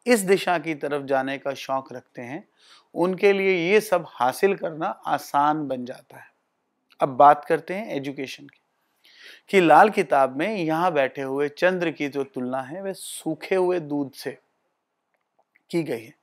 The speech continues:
यानी कि मिल्क पाउडर से, जिसमें जो दूध है उसके सभी गुण मौजूद होंगे, परंतु वह तरल नहीं होगा। अब इसका दूसरा मतलब ये हुआ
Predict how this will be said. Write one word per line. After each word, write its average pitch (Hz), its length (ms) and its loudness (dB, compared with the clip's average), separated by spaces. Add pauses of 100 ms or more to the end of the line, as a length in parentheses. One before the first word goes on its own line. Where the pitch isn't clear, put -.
(440)
यानी 170 260 2
कि 240 180 0
मिल्क 208 320 2
पाउडर 135 360 -4
से, - 200 -18 (580)
जिसमें 170 340 -2
जो 208 120 6
दूध 156 380 0
है 202 120 0
उसके 226 320 -2
सभी 160 400 -2
गुण 220 200 0
मौजूद 196 320 0
होंगे, 156 300 -4 (320)
परंतु 180 380 2
वह 202 220 2
तरल 196 500 4
नहीं 135 240 -4
होगा। 117 360 -14 (1040)
अब 170 160 4
इसका 185 300 2
दूसरा 170 440 0
मतलब 160 400 -4
ये 135 120 -2
हुआ 127 380 -6